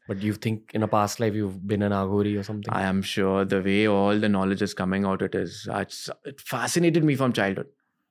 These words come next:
Speaker 2: From child, I was in fascination about, uh, how the rituals are done. And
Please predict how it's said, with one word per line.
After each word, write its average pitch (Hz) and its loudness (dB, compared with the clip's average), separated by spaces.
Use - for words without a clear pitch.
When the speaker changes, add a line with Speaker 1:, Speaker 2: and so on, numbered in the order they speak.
Speaker 2:
From 127 -8
child, 127 0
I 127 2
was 135 4
in 135 2
fascination 123 -2
about, 110 2
uh, 107 0
how 107 0
the 110 2
rituals 104 2
are 101 2
done. 98 2
And 104 2